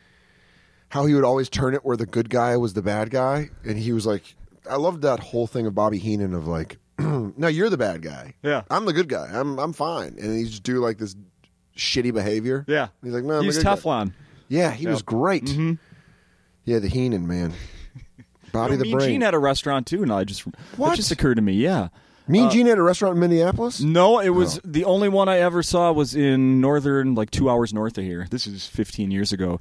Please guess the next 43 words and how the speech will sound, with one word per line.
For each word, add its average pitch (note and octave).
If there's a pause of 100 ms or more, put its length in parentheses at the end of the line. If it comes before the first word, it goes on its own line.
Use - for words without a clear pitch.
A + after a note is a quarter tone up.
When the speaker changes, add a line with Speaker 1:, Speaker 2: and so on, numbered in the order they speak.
(120)
Speaker 2:
Mean E3
Gene's D#3 (320)
Burgers? F#3+ (1200)
I C#3
bought F3+
a G3
burger, F#3
ate D3
it. D#3+ (120)
It D#3
was D#3+
mediocre, D3
but B2+
I A#2+
Speaker 1:
Mm. A2
Speaker 2:
saved C3+
a, A#2
uh, G2
napkin G#2+
that A2+
had A2+
a A2
cartoon A#2
version G2+
of F#2+
Mean G2+
Gene -
on -
it. -
Speaker 1:
Oh, C4
Speaker 2:
Yeah. A#2
Speaker 1:
well, A2
I F#3
hope E3
it's -
still D#3
open D3 (100)
and A2
their F#2
burgers A2+
have G#2+
progressed. F2 (220)
Speaker 2:
<laughs> G#3+